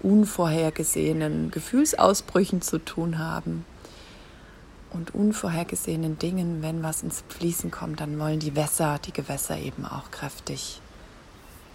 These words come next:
ähm, ja, durch das Flussbett ziehen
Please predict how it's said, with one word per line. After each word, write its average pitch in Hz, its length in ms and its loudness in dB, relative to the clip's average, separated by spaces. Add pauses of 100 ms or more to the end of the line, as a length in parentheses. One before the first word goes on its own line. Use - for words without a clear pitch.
ähm, 147 480 -8
ja, 139 260 -2 (800)
durch - 180 -4
das - 180 -2
Flussbett 170 600 2
ziehen 165 480 0